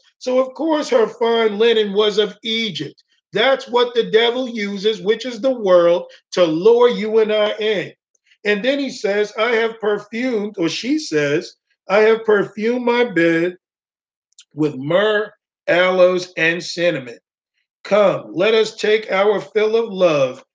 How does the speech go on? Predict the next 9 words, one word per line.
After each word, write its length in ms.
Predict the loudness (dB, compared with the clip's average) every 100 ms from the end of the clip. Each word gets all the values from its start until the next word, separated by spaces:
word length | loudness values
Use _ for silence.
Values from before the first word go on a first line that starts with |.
| _ -4
until 420 | -2 -2 -2 -2
the 140 | -4
morning. 580 | -4 -2 -2 -4 -8 -18 _ _ _ _
Let 220 | 0 2
it 140 | 0 -4
solace 600 | -6 -2 2 0 -2 0
ourselves 720 | 2 2 0 -2 0 -2 -2
with 220 | -4 -2
loves. 680 | 0 4 2 0 -8 -16